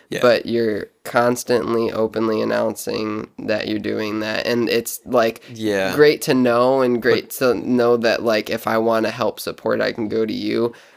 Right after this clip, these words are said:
Speaker 1: But
Speaker 2: But
Speaker 1: at, at that point, are you just doing it for kudos?
Speaker 2: Yeah, all the comments are always full with, like, "Oh, like, this is so great that you're doing that," and blah, blah. And I'm
Speaker 1: Yeah.
Speaker 2: not saying that you can't compliment some,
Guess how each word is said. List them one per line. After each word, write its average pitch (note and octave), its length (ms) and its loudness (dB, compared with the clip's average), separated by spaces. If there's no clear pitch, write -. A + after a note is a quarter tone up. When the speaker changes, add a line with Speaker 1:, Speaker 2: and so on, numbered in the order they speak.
Speaker 1:
But A#2 60 -8
Speaker 2:
But A#2+ 160 4
Speaker 1:
at, - 240 -2
at G2 120 -6
that G2+ 260 0
point, G#2 200 -6
are G2 60 -2
you F#2 140 -4
just F#2 240 -14
doing F2 180 -6
it - 240 -10
for - 100 -12
kudos? G#2 600 -4
Speaker 2:
Yeah, C3+ 300 6
all D3 160 6
the D3+ 80 4
comments C#3 400 2
are C3 80 4
always B2+ 220 2
full B2+ 340 2
with, A#2 200 0
like, A2 340 -2
"Oh, G3+ 400 -2
like, E3+ 260 -4
this F#3+ 180 -4
is F#3 80 -6
so G3 140 -4
great G3 200 -4
that F#3 80 -2
you're F#3 140 -2
doing F3 240 -2
that," E3+ 140 -2
and D#3+ 80 -4
blah, D#3+ 160 -2
blah. D#3 380 -2
And A2+ 380 -2
I'm G3 120 4
Speaker 1:
Yeah. G#3+ 80 6
Speaker 2:
not D#3+ 100 2
saying D3+ 240 4
that B2+ 100 2
you A#2 80 -4
can't C#3+ 320 0
compliment A#2 440 -4
some, - 240 -4